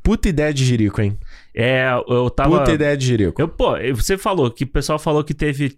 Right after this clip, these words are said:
Speaker 2: imagem do Timão, do Pumba.
Speaker 1: É,
Speaker 2: Aí eu
Speaker 1: e, é, foi exibido lá, o Timão jovem, Pumba e o Rafik jovem.
Speaker 2: É, aí eu mandei mensagem pro, pro Romariz, né? Que ele tá lá, eu falei assim, "Que porra é essa? É prequel ou é sequência, porra?"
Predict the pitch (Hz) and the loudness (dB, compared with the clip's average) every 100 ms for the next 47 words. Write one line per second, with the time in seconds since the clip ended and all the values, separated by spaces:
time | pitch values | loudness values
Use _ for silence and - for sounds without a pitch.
0 | - 135 135 135 139 - 147 131 170 220 | -4 0 0 0 -2 -2 -2 0 0 0
1 | 185 - 147 180 233 233 220 220 _ - | -2 -2 2 2 2 0 -2 -2 _ -20
2 | - - 120 - 120 - 101 110 101 123 | -20 -2 2 4 4 0 0 0 2 0
3 | 120 123 127 131 113 98 95 95 - 110 | 0 0 2 2 2 2 2 2 2 0
4 | 113 104 110 139 117 117 107 131 143 135 | 2 2 2 2 0 -2 0 0 2 0
5 | 127 - 107 107 95 78 76 147 139 135 | 0 -2 -2 0 0 0 0 0 0 2
6 | 143 170 180 185 170 175 170 180 165 202 | 2 2 0 0 0 -2 -2 -2 -2 -2
7 | 208 185 - 175 175 226 165 123 117 127 | -2 -4 -4 -2 0 2 2 0 0 -4
8 | 143 139 156 185 180 196 - 269 277 185 | -2 -2 0 0 -2 -4 -4 -2 0 0
9 | - 170 - 208 254 277 262 240 233 - | 0 -2 0 -2 0 0 2 2 0 0
10 | 165 151 170 160 131 131 | 0 0 -2 2 2 0